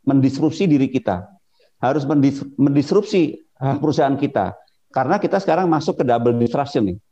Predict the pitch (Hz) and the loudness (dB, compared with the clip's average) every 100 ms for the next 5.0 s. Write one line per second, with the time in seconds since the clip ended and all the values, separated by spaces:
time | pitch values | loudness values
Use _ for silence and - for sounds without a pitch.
0 | _ _ _ _ _ 127 131 - - 127 | _ _ _ _ _ -2 -2 -6 -2 0
1 | 131 196 - 220 185 - 143 139 175 147 | 2 0 2 0 0 -2 0 2 2 2
2 | 120 117 120 120 156 156 135 123 139 147 | 2 0 0 0 0 -2 -4 -2 0 0
3 | - 113 110 107 113 135 139 _ _ _ | -2 -2 2 2 2 0 -4 _ _ _
4 | - 120 117 117 135 113 107 110 90 85 | -6 -2 0 0 0 2 2 0 -2 -4